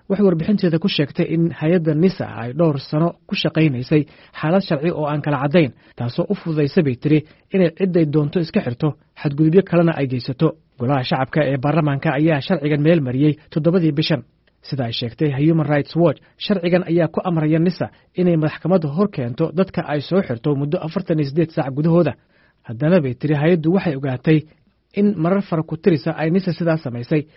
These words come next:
xitaa iyadoo uu farayo sharciga xeerka ciqaabta Soomaaliyeed ee ay horay ugu dhaqmaysay. Waxay sheegtay Human Rights Watch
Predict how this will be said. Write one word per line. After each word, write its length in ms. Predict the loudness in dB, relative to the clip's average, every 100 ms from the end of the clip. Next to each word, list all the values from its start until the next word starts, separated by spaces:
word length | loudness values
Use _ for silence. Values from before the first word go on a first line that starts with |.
| _ _
xitaa 260 | -14 -8 -2
iyadoo 280 | 0 2 0 -2
uu 120 | -6
farayo 380 | -2 0 2 0
sharciga 400 | -2 -2 -2 -2
xeerka 540 | -6 -4 -2 -2 -4 -4
ciqaabta 420 | -4 -2 -2 -2
Soomaaliyeed 600 | -4 -2 -2 0 4 4 2 _ _ -6
ee 80 | -2
ay 180 | 0 0
horay 340 | 0 4 4 4
ugu 140 | -2 -2
dhaqmaysay. 500 | -2 -4 -2 -2 -2 _ _ _ _
Waxay 160 | -8 -6
sheegtay 380 | -6 -4 0 2
Human 380 | 2 4 4 2
Rights 280 | 0 -2 0
Watch 220 | 2 2